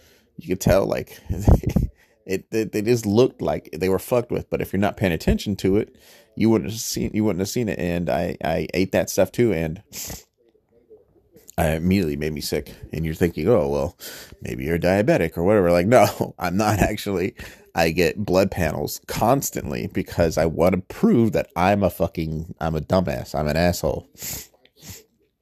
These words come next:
And I don't know what I'm fucking talking about. But, uh, I'm not diabetic. I'm not pre-diabetic. None of these things. That's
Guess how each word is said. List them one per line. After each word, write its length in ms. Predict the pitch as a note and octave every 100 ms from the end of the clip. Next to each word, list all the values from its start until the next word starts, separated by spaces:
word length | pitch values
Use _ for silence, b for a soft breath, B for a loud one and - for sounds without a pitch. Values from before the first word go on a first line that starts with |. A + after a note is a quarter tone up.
| _ _ - _ _ - -
And 100 | -
I 60 | D#2+
don't 100 | D#2
know 80 | D#2
what 80 |
I'm 80 | D2
fucking 320 | D2 E2 D#2
talking 260 | D2+ D#2+ E2
about. 320 | - - - b b b b -
But, 260 | A1+ - _ -
uh, 280 | D2 C2+ B1+
I'm 80 | D#2+
not 180 | D#2 D2+
diabetic. 460 | D#2 D#2+ D#2+ D#2+
I'm 60 | D2
not 180 | B1+ -
pre-diabetic. 760 | F2 E2 D#2 D2+ D2 D2 - _ B B B B B B B B B B _ _ -
None 220 | G2 A#2
of 60 | F#2
these 200 | F2 F#2+
things. 340 | E2 D#2+ - - B B B B B B _ -
That's 400 | E2+ - -